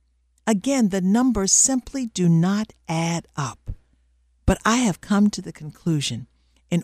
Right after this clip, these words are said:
order to follow those commands, in order to be obedient to God,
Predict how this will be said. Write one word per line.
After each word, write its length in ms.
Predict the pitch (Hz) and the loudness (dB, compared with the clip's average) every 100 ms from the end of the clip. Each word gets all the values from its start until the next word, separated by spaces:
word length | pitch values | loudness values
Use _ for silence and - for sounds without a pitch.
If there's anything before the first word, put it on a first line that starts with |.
| - | 0
order 300 | 196 226 233 | 0 2 0
to 120 | 175 | -4
follow 520 | - _ 190 196 196 | -10 _ -4 -2 -2
those 300 | 185 151 139 | -4 -6 -6
commands, 640 | - 135 131 123 120 123 - _ _ | -6 -8 -8 -10 -12 -14 -16 _ _
in 160 | 202 185 | 0 0
order 260 | - 233 247 | 2 2 2
to 160 | 233 180 | -2 -4
be 220 | 196 180 | -2 -4
obedient 680 | 180 165 - 202 214 226 202 | -6 -6 -2 0 2 2 0
to 80 | - | -4
God, 500 | 180 131 120 113 117 | -14 -14 -14 -16 -20